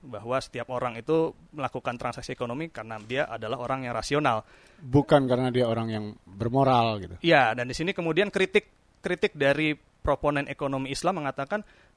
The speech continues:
Speaker 1: ya orang tidak selamanya, eh, rasio-, rasional itu tidak, tidak, eh, apa namanya, eh, sorry, begini.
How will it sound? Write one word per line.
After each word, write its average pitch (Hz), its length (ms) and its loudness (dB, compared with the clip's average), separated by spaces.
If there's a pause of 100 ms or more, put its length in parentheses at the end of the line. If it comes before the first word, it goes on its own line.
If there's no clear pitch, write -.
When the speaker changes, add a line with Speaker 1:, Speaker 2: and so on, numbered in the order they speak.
(120)
Speaker 1:
ya 160 240 2 (480)
orang 190 160 0
tidak 147 240 2
selamanya, 156 560 -2 (100)
eh, 143 320 -2
rasio-, 147 380 0
rasional 143 500 0
itu 202 300 0 (320)
tidak, 151 240 -2
tidak, 143 180 -2
eh, 139 220 -2
apa 135 160 -4
namanya, 156 340 -4
eh, 143 140 -10
sorry, 135 240 -4
begini. 131 320 -2